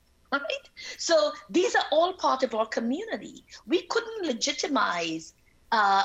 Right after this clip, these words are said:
a relationship with the police that continues to, um, uh,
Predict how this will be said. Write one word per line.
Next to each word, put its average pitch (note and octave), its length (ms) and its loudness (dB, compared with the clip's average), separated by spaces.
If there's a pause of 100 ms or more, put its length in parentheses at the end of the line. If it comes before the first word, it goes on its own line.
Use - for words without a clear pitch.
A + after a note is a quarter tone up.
(140)
a G#3+ 120 2
relationship B3+ 680 -2
with G#3 120 -6
the G3 80 -6
police C#4+ 380 -6
that F#3 180 -4
continues G3+ 760 -8 (320)
to, B3+ 320 -4
um, G#3+ 560 0
uh, F#3+ 320 0